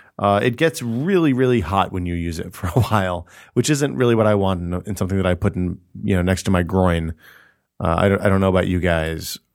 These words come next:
but, uh, I mean, it's just not, it's not, it's not exactly what I was wanting. It's still, I think it's still my favorite Android phone, which is kind of the disappointing thing. Uh, Moto Blur is surprisingly good. I'm, I, I'm shocked. It,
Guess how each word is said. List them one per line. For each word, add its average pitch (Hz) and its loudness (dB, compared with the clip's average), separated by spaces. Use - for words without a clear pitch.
but, 92 4
uh, 85 -2
I 135 2
mean, 143 4
it's - -2
just 131 -6
not, 127 4
it's 123 -4
not, 120 2
it's 120 -4
not 156 4
exactly 120 0
what 117 2
I 107 4
was 101 0
wanting. 110 0
It's 107 -6
still, 170 2
I 143 2
think 151 0
it's - -4
still 147 2
my 127 2
favorite 110 2
Android 104 0
phone, 107 0
which 104 -6
is 92 -6
kind 101 -2
of 87 -8
the 101 2
disappointing 104 0
thing. 135 2
Uh, 101 2
Moto 170 2
Blur 147 0
is 127 2
surprisingly 120 0
good. 120 -2
I'm, 113 -4
I, 113 0
I'm 107 -2
shocked. 113 0
It, 104 -6